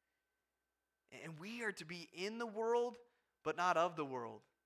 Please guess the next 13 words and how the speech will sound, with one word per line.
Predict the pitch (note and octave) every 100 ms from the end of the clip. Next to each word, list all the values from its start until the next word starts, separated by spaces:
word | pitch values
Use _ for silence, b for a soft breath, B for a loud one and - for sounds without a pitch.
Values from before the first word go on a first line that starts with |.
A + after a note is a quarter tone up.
| _ _ _ C#3
And |
again, | D#3 F#3
we | F#3+
go | F3 F#3
back | G3 G3
to | F3+
First | - F#3 -
Peter, | - G3+ G3 F#3
and, | D#3
and | C#3 D#3+
Second | G#3 G#3 F#3
Peter | G3 F#3+ F#3
is | D#3+ C#3 D3+